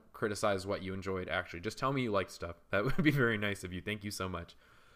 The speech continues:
But don't forget that next month's book is gonna be BioShock Rapture by John Shirley. And yes, it is that BioShock from the games.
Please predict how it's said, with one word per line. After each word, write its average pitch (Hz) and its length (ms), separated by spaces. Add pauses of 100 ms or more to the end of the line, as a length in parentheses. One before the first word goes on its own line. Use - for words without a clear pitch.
But 120 140
don't 156 180
forget 160 200
that 139 120
next 151 200
month's 175 180
book 160 220
is 135 120
gonna 139 140
be 135 80
BioShock 139 560
Rapture 113 460
by 98 160
John 113 280
Shirley. 98 500 (580)
And 139 120
yes, - 480
it 127 120
is 120 180
that 110 420
BioShock 113 680
from 117 240
the 110 80
games. 104 520